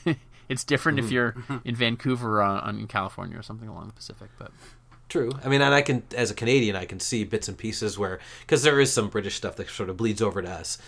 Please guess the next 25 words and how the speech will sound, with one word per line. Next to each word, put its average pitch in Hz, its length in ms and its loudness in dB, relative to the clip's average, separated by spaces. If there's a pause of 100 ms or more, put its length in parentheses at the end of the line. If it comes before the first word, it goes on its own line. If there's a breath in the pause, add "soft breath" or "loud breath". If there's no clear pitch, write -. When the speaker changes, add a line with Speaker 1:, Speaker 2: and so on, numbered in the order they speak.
(200 loud breath)
Speaker 2:
and, 104 380 0
uh, 95 220 -4 (120)
but 123 100 4
then 131 120 8
there's 120 140 6
stuff 120 180 0
that 127 100 8
isn't. 113 220 10
It's 92 160 -6
completely, 107 500 -2 (220 loud breath)
also, 147 400 10
as 117 260 0
a 113 60 -4
true 156 180 0
Canadian, 110 440 6 (180 loud breath)
they 127 100 6
mentioned 123 340 4
the 104 60 -4
Canadian 101 380 -2
spy 98 260 -4
forces 98 400 -6
at 98 140 -2
once, 101 240 -4
and 113 100 0
they, 110 160 2